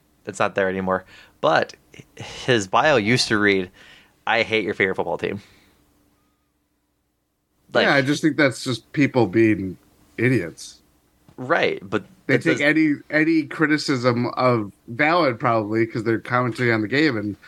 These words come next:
Speaker 2: things not going to get their way and taking it very personally and taking slights that are just said for, it's, I don't know.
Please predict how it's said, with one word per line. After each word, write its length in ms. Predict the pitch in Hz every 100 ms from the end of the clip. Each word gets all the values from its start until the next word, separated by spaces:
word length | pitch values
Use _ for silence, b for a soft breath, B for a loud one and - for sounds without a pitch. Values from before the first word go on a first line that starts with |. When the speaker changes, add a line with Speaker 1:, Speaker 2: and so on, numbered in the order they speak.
| B B B
Speaker 2:
things 220 | 127 113
not 160 | 117 113
going 240 | 113 113 110
to 60 |
get 260 | 101 113 - - - _
their 140 | 113 107
way 280 | 123 139 110
and 260 | 98 101 -
taking 220 | 131 107
it 120 | 104 82 -
very 280 | 110 117 104
personally 480 | 127 127 87 90
and 100 | 90
taking 340 | - 107 98 - - _ -
slights 460 | - 107 104 90
that 200 | 104 87
are 140 | 90 90
just 320 | 87 - -
said 260 | 101 98 - - _ _ _
for, 240 | 113 87 - -
it's, 240 | 117 - -
I 80 | 151
don't 80 | 123
know. 140 | 80